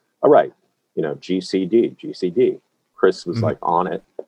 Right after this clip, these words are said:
Speaker 1: It was, it was kind of a, I hate to say, use the term, but it was like a no-brainer. Like, you're gonna go, build, stop, climactic, mini break. Like, <laughs> it was all kind of, like, good songs. I think it was all almost built in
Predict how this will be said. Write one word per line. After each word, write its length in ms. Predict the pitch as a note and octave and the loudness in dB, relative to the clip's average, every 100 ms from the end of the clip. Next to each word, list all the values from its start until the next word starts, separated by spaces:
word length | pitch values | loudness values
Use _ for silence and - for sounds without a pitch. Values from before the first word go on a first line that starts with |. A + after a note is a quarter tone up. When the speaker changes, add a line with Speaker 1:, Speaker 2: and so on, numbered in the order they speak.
| _ _ _ _ _ _ _ _ B2+ | _ _ _ _ _ _ _ _ 6
Speaker 1:
It 60 | |
was, 180 | C#3 D#3 | 6 6
it 40 | |
was 120 | D3+ C#3+ | 4 4
kind 180 | G3 | 4
of 80 | F#3 | 6
a, 180 | D#3 - | 4 6
I 140 | C3 | 6
hate 140 | B2+ D3 | 6 2
to 60 | |
say, 160 | - C#3 | 4 2
use 260 | B2 B2 A2 | 4 0 -2
the 40 | |
term, 220 | - D#3+ | 0 2
but 80 | A#2 | 6
it 60 | G#2+ | 4
was 120 | F#2+ | 4
like 140 | F#2+ | 2
a 60 | G#2 | 2
no-brainer. 720 | G#2 G#2 F2+ G2+ G#2 D2+ D#2 | 2 2 2 2 0 -2 -4
Like, 240 | D#2+ F2 - | -2 -2 -4
you're 120 | F#2 | -2
gonna 160 | G2 E2+ | 0 2
go, 380 | G2 F#2+ G2 | 4 4 4
build, 520 | F#2 G2+ F#2 F#2+ F2 - | 2 2 4 2 -2 -10
stop, 500 | - A2 A2+ - - - _ _ _ - | -2 2 2 0 -4 -20 _ _ _ 0
climactic, 680 | A#2 A2+ A#2 A#2 B2+ A2 | 2 4 2 2 2 2
mini 300 | A#2 G#2+ A#2 - _ | 2 2 2 -2 _
break. 380 | - A2 A2 - - - | 2 4 4 0 -8 -2
Like, 180 | A#2 F#2+ | 0 2
<laughs> 200 | G#2 - | -2 2
it 40 | D3+ | 2
was 160 | A#2 | 4
all 120 | C#3+ B2+ | 4 2
kind 240 | - C#3+ | 0 -2
of, 160 | F#2+ - _ _ _ _ - | -2 -8 _ _ _ _ 4
like, 240 | D#3+ C#3+ | 4 6
good 180 | E3+ C#3 | 2 2
songs. 420 | - D#3 A2+ F2+ | 4 4 4 2
I 100 | F2+ | 0
think 200 | F#2 F2 | 0 -2
it 40 | G#2 | -4
was 140 | F#2 | 0
all 420 | A#2+ G#2 F#2+ F#2 - _ _ | 2 2 0 -2 -6 _ _
almost 420 | G#2+ G#2+ F#2 - - _ _ _ _ _ _ _ - | 0 0 -2 -4 -20 _ _ _ _ _ _ _ 0
built 300 | A2+ G#2+ - | 2 2 0
in 260 | G#2 C#2+ | -4 -4